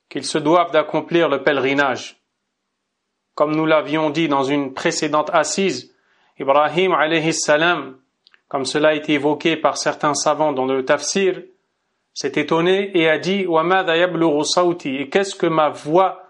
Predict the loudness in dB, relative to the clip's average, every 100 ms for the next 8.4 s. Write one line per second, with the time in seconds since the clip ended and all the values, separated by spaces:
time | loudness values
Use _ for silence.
0 | _ _ 0 2 2 2 0 0 -2 -4
1 | -8 _ _ _ _ _ _ _ -2 2
2 | 2 2 2 2 0 -4 -4 0 2 0
3 | 2 0 2 0 2 2 2 2 2 2
4 | -2 -2 -2 0 -2 -4 -12 _ _ _
5 | _ _ _ _ _ _ -2 -2 -2 0
6 | 2 2 2 2 0 2 2 4 2 2
7 | 2 4 2 2 2 2 -2 0 0 2
8 | 2 2 -2 -8